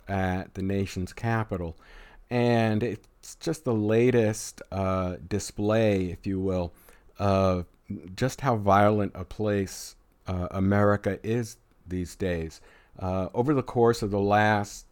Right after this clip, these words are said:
you know, m-, more than four years, but over the, over the course of the last four years in particular, we have seen just a tremendous ar-,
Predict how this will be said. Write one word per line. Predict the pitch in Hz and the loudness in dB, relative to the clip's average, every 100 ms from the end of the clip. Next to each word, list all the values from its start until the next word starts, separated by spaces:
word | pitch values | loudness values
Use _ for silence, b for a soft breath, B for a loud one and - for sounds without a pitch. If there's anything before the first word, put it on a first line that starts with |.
| - - | -20 -12
you | 101 | -6
know, | 95 85 85 82 80 | -6 -6 -10 -12 -14
m-, | 98 85 | -16 -6
more | 107 117 147 | 0 2 2
than | 113 | 0
four | 104 113 107 95 | -2 0 0 2
years, | 95 110 95 85 - - | 2 2 2 -2 -10 -6
but | 98 92 87 - | -2 0 -2 -6
over | 117 131 135 | -6 -4 -4
the, | - | -4
over | 123 139 | -4 -2
the | 123 | -4
course | - 120 113 107 | -2 0 0 0
of | 98 | -4
the | 95 | -2
last | 98 98 - - | 0 0 -2 0
four | 110 | 2
years | 104 101 92 | 2 0 -2
in | 92 | -6
particular, | 90 - 113 113 95 87 80 B B B B B - | -8 -6 -4 -4 -4 -6 -8 B B B B B -2
we | 123 | 0
have | 113 | 0
seen | - - 123 120 120 113 - 110 107 | -4 -2 2 4 4 0 -4 -12 -4
just | 120 110 - | -2 -2 -4
a | 107 | -4
tremendous | 101 - 104 117 131 127 - | -4 -4 0 2 2 -2 -4
ar-, | 90 | -6